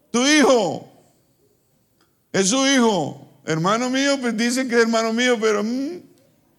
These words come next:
tenemos que tratarnos como hermanos. "Pastor, ese hermano, es, ese her-, hermano, e-, ese hijo suyo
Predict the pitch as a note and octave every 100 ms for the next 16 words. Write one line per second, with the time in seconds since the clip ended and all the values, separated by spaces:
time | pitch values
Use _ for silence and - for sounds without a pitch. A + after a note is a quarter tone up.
0 | _ _ _ _ _ _ _ F#4 _ _
1 | _ _ _ _ _ _ _ _ _ _
2 | D#3+ E3+ A3 E3+ F#3+ F3 D#3 G3 G#3+ E3+
3 | F3+ E3+ F#3+ B3+ B3 F#3+ D3 - - -
4 | _ _ _ _ _ _ _ _ _ _
5 | _ _ _ _ _ _ _ _ _ -
6 | E3 C#3 G3 G3+ F#3+ D#3 G3+ F#3 F#3+ G3+
7 | G3+ G3 F3 D3+ - _ _ - E3+ E3+
8 | D3+ - C#3+ E3 G#3 G#3 G3 - D#3 D#3
9 | E3+ F#3+ F3 D#3+ D#3+ - _ - E3 -
10 | - - D#3+ C#3+ G3+ G#3 G3+ F3+ G#3+ G3
11 | F3+